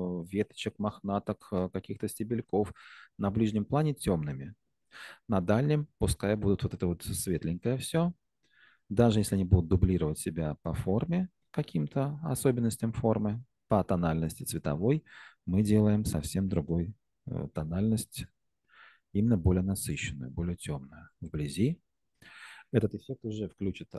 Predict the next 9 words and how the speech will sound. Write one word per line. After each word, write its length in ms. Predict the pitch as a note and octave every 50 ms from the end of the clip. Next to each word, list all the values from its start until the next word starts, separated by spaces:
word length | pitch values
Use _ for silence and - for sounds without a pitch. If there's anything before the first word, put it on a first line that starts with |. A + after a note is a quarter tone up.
| - -
а, 580 | G2 G2 F#2 F2+ F2 E2+ E2+ D#2+ E2 E2 D#2+ D#2+
иллюзию 400 | F2+ F#2+ G2 F#2 E2+ F2+ E2+ D#2
объема. 560 | D2+ - D#2+ E2 D#2+ D2+ D2 F#2 B2 D#3+ - _ _ _ _ _ -
Она 200 | - E2+ E2 D#2
уже 120 | D#2 D#2+ D#2+
будет 240 | E2 E2 D2+ -
у 40 | D2+
вас 120 | D2 - -
туда 320 | - D2+ C#2+ C2+ C2